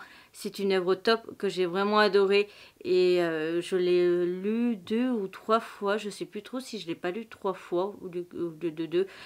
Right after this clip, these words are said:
Mais toujours est-il, c'est une série vraiment que j'ai aimée, mais alors à une puissance monstre. Pour la troi-, euh, pour le troisième titre,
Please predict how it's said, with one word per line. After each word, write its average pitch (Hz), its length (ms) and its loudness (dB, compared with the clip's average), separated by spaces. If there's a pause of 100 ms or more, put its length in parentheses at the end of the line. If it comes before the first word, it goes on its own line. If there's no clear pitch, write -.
(180)
Mais 170 60 -14
toujours 180 280 -4
est-il, 180 180 -4
c'est 196 140 -10
une 180 80 -4
série 180 280 0
vraiment 185 220 -4
que 185 140 -6
j'ai 170 300 0
aimée, 202 280 2
mais 175 200 0
alors 190 320 4
à 180 80 2
une 185 120 -2
puissance 220 840 -6 (100)
monstre. 180 560 -8 (540)
Pour 330 100 6
la 330 120 8
troi-, 285 260 4
euh, 254 520 4
pour 277 180 -2
le 302 100 4
troisième 277 400 2
titre, - 340 -8